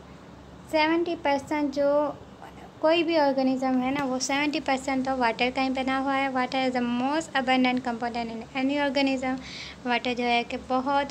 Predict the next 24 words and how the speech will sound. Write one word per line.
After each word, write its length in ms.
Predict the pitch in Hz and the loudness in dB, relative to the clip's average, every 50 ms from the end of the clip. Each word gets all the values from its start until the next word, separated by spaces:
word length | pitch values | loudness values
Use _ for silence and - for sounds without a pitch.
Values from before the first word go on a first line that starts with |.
| - | -2
abundant, 640 | 269 262 247 277 285 285 277 285 277 285 285 269 269 269 | -2 -2 0 0 0 0 2 2 0 0 0 -2 -2 0
मतलब 440 | 262 254 262 254 269 277 277 262 - | 0 2 2 2 0 0 -2 0 0
बहुत 380 | 285 285 269 311 302 277 254 - | 0 0 2 2 0 0 -2 -2
ज़्यादा 520 | - 254 247 247 247 262 262 262 269 269 | 0 0 2 2 2 2 2 2 2 2
component 760 | 262 262 254 247 247 247 - 262 262 254 254 254 254 247 247 254 | 0 0 -2 -2 0 0 0 0 2 2 2 2 0 -2 -2 -2
में, 240 | 247 254 262 294 320 - - - - - - - - - - - - - - - | -2 0 -2 -2 -4 -6 -10 -14 -14 -16 -16 -16 -18 -18 -18 -18 -20 -18 -14 -10
Water 380 | 269 277 262 277 277 277 285 311 | -6 -2 0 0 0 0 0 0
एक 220 | 294 294 285 - | 0 0 0 -2
वो 180 | 262 254 269 277 | -2 0 0 0
component 600 | 277 - 285 269 262 285 277 262 262 262 254 262 | 0 0 0 0 2 2 2 4 4 2 2 2
है 80 | 269 | 0
हमारी 280 | 262 254 254 247 240 226 | 0 2 2 2 0 0
body 260 | 240 240 233 240 254 | -2 -4 -2 -2 -2
का, 320 | 254 254 247 247 247 247 247 - - | -2 -2 -2 -2 -2 -4 -4 -2 0
organism 680 | 277 277 269 269 311 302 311 311 277 285 269 262 254 | 0 0 2 2 4 4 4 2 0 0 0 0 0
के, 120 | 254 240 | 0 -2
हमारी 380 | 247 254 262 269 285 294 294 302 | -2 -2 0 0 0 0 0 -2
नहीं, 220 | 302 320 311 285 | -2 -2 -2 -4
कोई 300 | 262 - 294 302 320 330 | -4 -2 0 2 2 2
भी 120 | 285 311 311 | 2 2 2
ऑर्गेनिज्म 560 | 285 269 262 262 247 240 240 233 240 233 240 | 2 2 2 0 -2 -2 -2 -2 -2 -2 -2
हो, 60 | 254 | -2
living 320 | 240 233 226 233 240 233 | -2 -4 -4 -6 -4 -2
organism, 600 | 233 226 233 226 226 226 233 226 226 240 262 285 | -2 -2 -2 -2 -4 -6 -6 -6 -4 -4 -4 -4